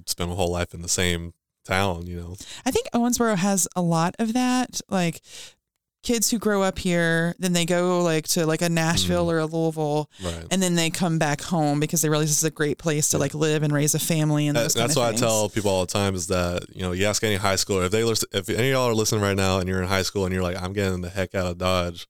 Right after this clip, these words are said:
Speaker 2: Yeah.
Speaker 1: you know, you'll, you'll probably like coming back one day. Maybe
Speaker 2: Yeah.
Speaker 1: not. I'm not gonna promise you that, but,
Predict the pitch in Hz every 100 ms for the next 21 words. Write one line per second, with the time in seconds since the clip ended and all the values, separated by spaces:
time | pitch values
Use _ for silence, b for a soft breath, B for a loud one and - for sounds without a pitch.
0 | - 196 175 202 - 98 90 85 107 143
1 | 120 123 135 170 160 135 107 104 95 -
2 | _ 104 90 87 85 82 87 85 85 85
3 | 90 139 160 104 95 87 - 98 95 87
4 | 85 82 90 87 - - - 101 95